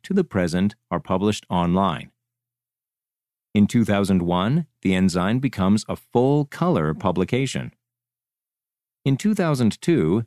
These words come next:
the Ensign and Liahona began publishing material simultaneously,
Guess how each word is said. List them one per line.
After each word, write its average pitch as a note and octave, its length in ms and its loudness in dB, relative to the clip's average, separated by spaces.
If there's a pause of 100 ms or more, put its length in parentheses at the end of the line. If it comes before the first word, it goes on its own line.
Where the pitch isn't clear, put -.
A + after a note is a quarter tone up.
(100)
the F#2+ 120 2
Ensign C#3 460 0
and G#2 100 2
Liahona G2+ 560 2
began G2 360 0
publishing G#2+ 580 -2
material G2 500 0
simultaneously, G2 1000 0